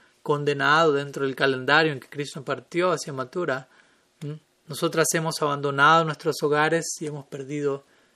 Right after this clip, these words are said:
todo nuestro des-, todo deseo, ¿m? Pero aún así tú estás cantando delante de nosotras, ¿m? Quienes no tenemos dinero, quienes no tenemos hogar, quienes no tenemos vida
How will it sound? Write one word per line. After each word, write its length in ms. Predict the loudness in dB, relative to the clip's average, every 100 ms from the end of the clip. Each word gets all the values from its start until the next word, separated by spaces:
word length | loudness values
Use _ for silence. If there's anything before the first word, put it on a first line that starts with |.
| _
todo 380 | 0 4 4 4
nuestro 320 | -2 -4 -4
des-, 200 | -4 -6 0
todo 260 | 4 4
deseo, 420 | 4 0 -2 -2 -6 _ _ -18
¿m? 120 | -18 -20 _ _ _ _ _ _
Pero 160 | 2 4
aún 160 | 6
así 240 | 2 2 2
tú 100 | 2
estás 220 | 0 0
cantando 520 | -2 2 2 2 2
delante 400 | 2 0 0 -4
de 80 | -4
nosotras, 680 | -6 -8 -10 -14 -18 -20 -20 _ _ -20 -20 _
¿m? 140 | -14 -14 _ -20 _ -14
Quienes 220 | -8 -8 -4
no 120 | 0
tenemos 320 | 2 0 -2
dinero, 440 | -4 0 2 2 0
quienes 200 | -2 -6
no 120 | -6
tenemos 420 | -6 -6 -6 -8
hogar, 420 | -2 2 2 2 -8 _ _ _ _
quienes 280 | -12 -10 -8
no 120 | -6
tenemos 520 | -4 -4 -6 -8 -14 _ _ _ -20 _
vida 440 | -4 -2 -2 -6